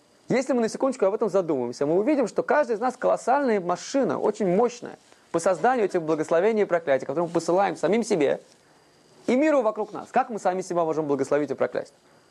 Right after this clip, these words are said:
Да элементарно. Когда я себе говорю, что неудачник,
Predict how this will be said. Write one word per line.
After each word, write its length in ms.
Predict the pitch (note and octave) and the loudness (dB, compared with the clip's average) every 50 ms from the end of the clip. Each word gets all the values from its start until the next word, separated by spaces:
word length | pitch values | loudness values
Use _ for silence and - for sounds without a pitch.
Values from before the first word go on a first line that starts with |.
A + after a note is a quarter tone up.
| _ _ _ _ - - | _ _ _ _ -12 -4
Да 120 | - C3+ E3 | 0 0 0
элементарно. 540 | F3 F#3 G3 G3+ G3+ G3+ D3+ A#2 G#2 G#2+ - _ _ - - | 2 0 0 0 2 2 0 0 -4 -10 -18 _ _ -10 -2
Когда 240 | - C#3 D#3 G#3 A3 | -2 0 2 2 0
я 60 | G3+ | 0
себе 200 | G3+ G3+ F#3+ G#3 | -2 0 -2 0
говорю, 240 | F3+ E3+ E3+ F#3 F#3+ | 2 2 2 2 0
что 200 | F#3 - C3 G#2+ - | -2 -6 -10 -10 -4
неудачник, 840 | B2+ G3+ B3+ B3 A#3 F3+ F#3+ F3+ D3+ C3 - - - - _ | -2 0 0 0 2 0 2 2 0 0 -2 -8 -20 -20 _